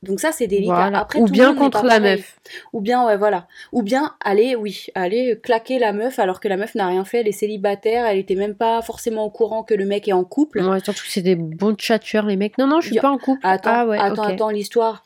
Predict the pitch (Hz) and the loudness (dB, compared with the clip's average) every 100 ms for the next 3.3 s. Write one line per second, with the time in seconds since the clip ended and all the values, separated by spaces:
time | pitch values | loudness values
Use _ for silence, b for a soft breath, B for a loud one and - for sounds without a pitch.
0 | _ 240 226 202 185 190 - 226 220 196 | _ 0 0 0 -4 -6 0 0 0 0
1 | 180 180 190 190 196 190 180 190 285 - | 2 2 0 -4 -4 -2 -2 -2 -4 -6
2 | - 214 185 202 220 247 294 214 180 190 | -4 -4 0 2 2 2 0 -2 -4 -4
3 | 262 277 | -4 -4